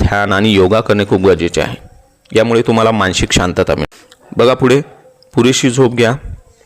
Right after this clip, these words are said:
आता काही काही लोक ब-, बघतो आपण की खूप काम करतात, त्यांना झोपण्यासाठी कमी वेळ मिळतो, परंतु आपली झोप जी आहे ती सात ते आठ तास असणं खूप गरजेचं आहे. झोपीमुळे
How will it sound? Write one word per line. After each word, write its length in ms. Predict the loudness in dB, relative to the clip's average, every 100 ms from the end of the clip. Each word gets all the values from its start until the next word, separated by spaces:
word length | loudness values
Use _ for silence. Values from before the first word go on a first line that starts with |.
| _ _ _ _ -20 _ _ _ _ _ _ _ _
आता 120 | -2
काही 200 | 2 2
काही 180 | 2 4
लोक 140 | 4 2
ब-, 140 | -2 -12 -2
बघतो 240 | -2 2
आपण 340 | 0 0 -2 -2
की 120 | -2
खूप 220 | 0 0 0
काम 220 | -2 -2
करतात, 380 | -2 -2 -2 -2 -6 -20 -20 _
त्यांना 320 | -2 0 0 -2 -4
झोपण्यासाठी 560 | -4 -2 0 0 -2
कमी 340 | -2 0 2 4
वेळ 120 | 4
मिळतो, 300 | 2 0 0
परंतु 400 | 2 2 2 0
आपली 420 | 0 -2 -4 -2 -2 -4
झोप 320 | -2 2 0 0
जी 140 | 0
आहे 160 | 0 -4 -4
ती 60 |
सात 260 | -4 -2 -4 -2
ते 60 | 0
आठ 340 | 0 -2 -2
तास 200 | -4 -2
असणं 240 | -4 -4 -2
खूप 160 | 0 0
गरजेचं 380 | 2 0 0
आहे. 440 | -4 -8 -18 -20 -20 -20 -12 -2
झोपीमुळे 500 | 0 2 2 4